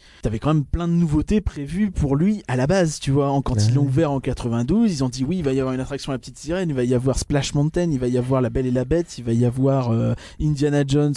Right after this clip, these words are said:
Speaker 1: euh, Adventure », tu vois. Tout ça, on les a pas eu finalement, et on n'a rien eu à la place dans ce parc-là, tu vois.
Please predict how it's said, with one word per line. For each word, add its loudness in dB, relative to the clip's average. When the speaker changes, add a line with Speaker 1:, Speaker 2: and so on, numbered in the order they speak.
Speaker 1:
euh, 2
Adventure », 2
tu -2
vois. 0
Tout -6
ça, -2
on 2
les 0
a -2
pas 0
eu -2
finalement, 0
et 2
on 2
n'a 0
rien 2
eu -2
à 0
la 2
place -2
dans -4
ce -16
parc-là, -2
tu -12
vois. -12